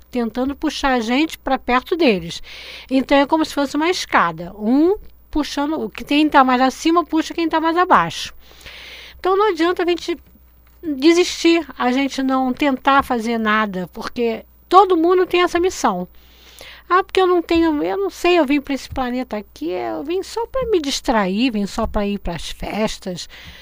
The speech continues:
Não, você tem uma missão, pode ser com animal, pode ser uma missão com animal, pode ser uma missão pra, pra você replantar algum ambiente. Conheci um senhor que ele começou a replantar um morro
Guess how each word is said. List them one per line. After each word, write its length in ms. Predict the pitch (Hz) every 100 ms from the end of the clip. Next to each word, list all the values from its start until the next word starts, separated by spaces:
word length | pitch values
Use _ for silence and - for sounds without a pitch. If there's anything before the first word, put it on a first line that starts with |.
| - - _
Não, 260 | 370 202 208
você 260 | 214 277 254
tem 140 | 269
uma 140 | 320
missão, 560 | 359 427 - 294 294 294 - -
pode 220 | 240 240
ser 460 | - 302 302 320 311 - - -
com 160 | - 294
animal, 600 | 294 302 285 262 269 262 - - - - - - -
pode 240 | 220 214
ser 100 | -
uma 100 | 208
missão 340 | 214 208 202 196
com 80 |
animal, 500 | 214 226 220 214 220 - - - - - -
pode 260 | 277 277 254
ser 160 | - 269
uma 180 | 262
missão 520 | 254 240 - 247 240 220
pra, 240 | - 240
pra 160 | - 226
você 240 | 220 208
replantar 600 | 247 277 294 262 240 240
algum 300 | 233 220 226
ambiente. 800 | 226 233 226 226 233 - - - - - - - - - - - -
Conheci 380 | 262 262 -
um 100 | 277
senhor 600 | 247 277 233 254 302 -
que 280 | - - 240
ele 560 | 247 254 254 262 247 226
começou 420 | - 294 285 320
a 40 |
replantar 680 | 285 311 339 320 - 285 302
um 140 | 294 254
morro 640 | 240 269 302 202 180